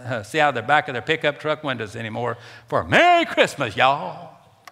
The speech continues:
The faith is not in the Father. You know this? Watch this now. You're gonna say, "Oh, I don't, I disagree." Now, hold on a minute.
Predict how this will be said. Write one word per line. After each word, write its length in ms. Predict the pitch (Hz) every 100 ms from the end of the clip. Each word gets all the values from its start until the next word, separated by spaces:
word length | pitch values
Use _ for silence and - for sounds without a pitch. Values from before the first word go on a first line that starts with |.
| _ _ _ _ _ - - 302 - 262 - - - - - _ _ _ _ _ _ _ _ _ _ _ _ _ _ _
The 80 | 98
faith 400 | - 156 165 143
is 160 | 123 151
not 240 | 147 117 - - _ _ _ _ _ _ _ _ _ _ _ _ _ _ _ _ _ _ _ _ _ _ _ _ _ _ _ _ -
in 140 | 135
the 60 | 135
Father. 360 | 180 185 - - _ _ _ _ _ _ _ _
You 100 | 113
know 100 | 151
this? 340 | 180 220 - -
Watch 220 | - 151 -
this 200 | 143 -
now. 320 | 107 95 104
You're 100 | 104
gonna 100 | 113
say, 240 | - 113 104
"Oh, 140 | 110
I 120 | 123
don't, 120 | 135
I 260 | 123 127 117
disagree." 300 | 139 139 127
Now, 100 | 104
hold 200 | 127 196
on 100 | 185
a 40 |
minute. 260 | 113 98